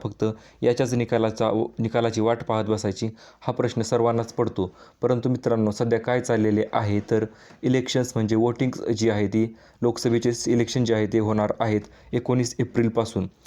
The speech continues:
आता तो देखील महत्त्वाचा मुद्दा ठरतो मित्रांनो की एकोणीस एप्रिलला इलेक्शन चालू झाल्याच्यानंतर ते, अ, याद्या रिलीज करतील का? तर मित्रांनो, एक गोष्ट लक्षात घ्या,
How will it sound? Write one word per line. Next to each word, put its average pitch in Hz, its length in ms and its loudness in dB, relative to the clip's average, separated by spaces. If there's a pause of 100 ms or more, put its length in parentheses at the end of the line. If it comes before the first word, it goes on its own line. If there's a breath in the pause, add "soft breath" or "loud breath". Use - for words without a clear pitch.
(180 loud breath)
आता 110 200 0
तो 131 200 0
देखील 127 240 0
महत्त्वाचा 120 360 0
मुद्दा 110 200 2
ठरतो 113 300 0
मित्रांनो 107 360 2
की - 160 -4
एकोणीस 123 420 -2
एप्रिलला 107 460 0 (400 loud breath)
इलेक्शन 120 320 2
चालू 117 260 2
झाल्याच्यानंतर 110 680 0 (420 loud breath)
ते, 123 220 2
अ, 107 100 2
याद्या 113 300 4
रिलीज 117 320 2
करतील 117 360 2
का? 101 220 0 (100)
तर 151 100 2
मित्रांनो, 113 400 2
एक 110 60 2
गोष्ट 117 240 0
लक्षात 113 200 0
घ्या, 98 200 0